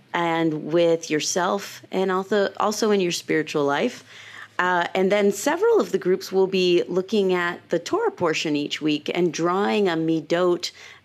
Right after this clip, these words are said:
uh, a midah from that, drawing out a character trait that connects directly with the Torah portion. And you don't have to have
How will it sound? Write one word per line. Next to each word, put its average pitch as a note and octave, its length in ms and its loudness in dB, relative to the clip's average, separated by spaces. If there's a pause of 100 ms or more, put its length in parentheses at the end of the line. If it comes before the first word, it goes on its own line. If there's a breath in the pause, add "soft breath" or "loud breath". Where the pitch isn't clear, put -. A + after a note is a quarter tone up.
(120)
uh, E3 220 0
a - 60 0
midah F#3+ 560 2
from F#3 340 -2
that, D3 180 -2
drawing F3 400 0
out E3+ 180 0
a D#3 60 0
character G3 460 -2
trait D#3 340 -2
that D#3 180 -2
connects E3 360 -2
directly D#3 580 0
with E3 160 -2
the D#3+ 60 0
Torah D#3 280 0
portion. D3+ 400 -2
And D#3 160 0
you D3+ 100 2
don't D#3 340 0
have F#3+ 300 -4
to F3+ 100 -2
have D#3+ 560 -4